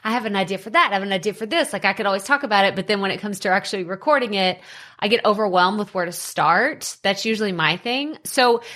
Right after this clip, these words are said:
tell me a little bit about, like, is that what it is? Is, like, you're just, you have all these ideas and you don't know which order to put them in, or you just don't know, like,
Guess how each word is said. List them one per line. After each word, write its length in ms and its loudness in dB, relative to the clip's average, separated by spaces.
tell 180 2
me 160 0
a 60 0
little 220 0
bit 160 2
about, 280 4
like, 240 2
is 200 0
that 240 2
what 120 0
it 140 -2
is? 260 0
Is, 140 -4
like, 220 -4
you're 100 -2
just, 400 -8
you 140 0
have 100 0
all 160 0
these 220 2
ideas 500 2
and 140 -2
you 80 2
don't 160 0
know 180 4
which 320 0
order 320 4
to 120 2
put 200 -4
them 200 0
in, 420 2
or 140 0
you 160 -2
just 240 -6
don't 180 2
know, 280 2
like, 340 0